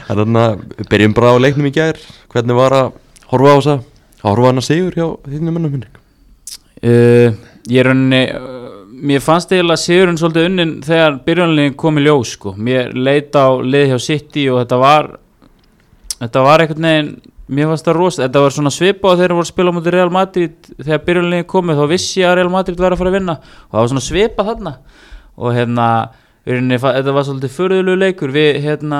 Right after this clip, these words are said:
Speaker 2: skorum úr hornspyrnu, það var einhvern veginn sem er svolítið óvænt, sko, en síðan var þetta bara cruise control, hérna, allan leikinn og, og, hérna, í rauninni finnst mér svolítið, finnst mér svolítið, hérna,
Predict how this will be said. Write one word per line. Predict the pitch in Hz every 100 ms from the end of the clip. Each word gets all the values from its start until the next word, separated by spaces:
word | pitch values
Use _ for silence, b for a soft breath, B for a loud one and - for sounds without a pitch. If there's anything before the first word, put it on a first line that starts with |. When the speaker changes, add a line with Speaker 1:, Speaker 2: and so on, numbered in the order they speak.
| 127 -
Speaker 2:
skorum | - 160 156 139
úr |
hornspyrnu, | 143 208 - - 190 190 147 -
það | 160
var | 165
einhvern | 160 160
veginn | 165 160 - _ _ _
sem | - 156 156
er |
svolítið | 151 160 156 190
óvænt, | 220 214 -
sko, | 190 139 _ b b b b b
en | - 117 113 113 -
síðan | - 98
var | 101 104
þetta | 107
bara | 107 -
cruise | 113 117
control, | - 135 131 120 107 - _
hérna, | - 117 113 120 117 110
allan | 123 123 123
leikinn | 131 104 90 _ b b 92 b b
og, | 104 107 107 107 - _ _ _ _ _ _ _ _ - - - - _ _ _ _ _
og, | 107 110 101
hérna, | 107 101 101 101 101 -
í | 117
rauninni | 117 123 131 127 127 - - - -
finnst | - 117
mér | 127
svolítið, | 127 127 135 131 -
finnst | - 139 131
mér | 135
svolítið, | 139 131 139 131
hérna, | 135 135 139 135